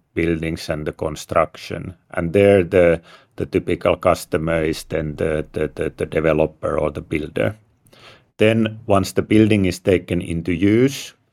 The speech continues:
then we talk about the kind of a maintenance business where the, the, the customer is then typically the, the, the, the building owner or the company who is operating the building on behalf of the owner, like, you know, facility management or so forth.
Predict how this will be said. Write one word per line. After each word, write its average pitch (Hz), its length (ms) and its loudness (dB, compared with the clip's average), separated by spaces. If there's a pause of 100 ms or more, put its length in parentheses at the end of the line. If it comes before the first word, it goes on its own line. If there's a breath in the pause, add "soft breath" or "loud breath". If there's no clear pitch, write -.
(100)
then 98 180 0
we 92 140 4
talk 90 340 0
about 80 460 0
the 80 320 -2
kind 80 200 -2
of 80 140 -8
a 87 60 -8
maintenance 92 720 0
business - 760 -4 (360 soft breath)
where 90 260 4
the, 85 340 2
the, 85 260 2
the 87 120 -4
customer 85 800 -2 (360 soft breath)
is - 260 -4
then 82 540 -2
typically 82 540 -4
the, 80 480 -2
the, 80 280 -2
the, 80 200 -2
the - 80 -6
building 85 460 -2
owner 95 520 4
or 87 140 6
the 87 140 -4
company 82 580 -2
who 85 200 2
is 82 120 0
operating 80 680 -2
the 78 60 -2
building 76 480 -4
on 73 160 -6
behalf 76 480 -4
of - 200 -8
the 80 100 -4
owner, 76 480 -4
like, 73 240 -4
you - 60 -4
know, 78 160 0
facility 78 500 -4
management 80 560 -6
or 95 100 -2
so - 200 -2
forth. - 420 -4